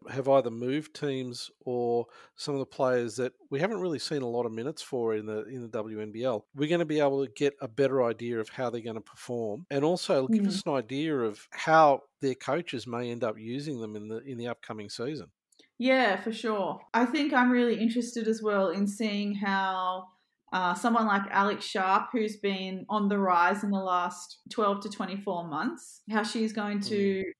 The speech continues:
Speaker 2: perform in an Opal squad, 'cause I believe this is her first time in an Opal squad, and now, you know, she gets the opportunity to,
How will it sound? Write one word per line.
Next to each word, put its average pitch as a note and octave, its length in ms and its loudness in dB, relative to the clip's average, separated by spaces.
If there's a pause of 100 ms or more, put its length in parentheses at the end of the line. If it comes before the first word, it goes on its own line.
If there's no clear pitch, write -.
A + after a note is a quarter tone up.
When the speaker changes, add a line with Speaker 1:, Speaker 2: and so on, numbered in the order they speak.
Speaker 2:
perform A3+ 580 0 (100)
in A#3 140 0
an A3+ 60 0
Opal A3+ 280 0
squad, C4+ 400 0
'cause C4 140 -2
I A#3 80 2
believe A3 320 2
this A3 180 -2
is - 100 -14
her G3+ 120 -2
first F#3+ 340 -4
time F3+ 300 -6
in F3+ 60 -10
an F3 100 -10
Opal F3+ 320 -8
squad, F3+ 400 -2
and F3+ 100 -4
now, F3+ 300 -2 (500)
you F#3+ 80 -2
know, F3+ 200 -4
she F#3+ 460 -6
gets F3 200 -4
the F#3+ 100 -6
opportunity F3+ 640 -6
to, E3 340 -6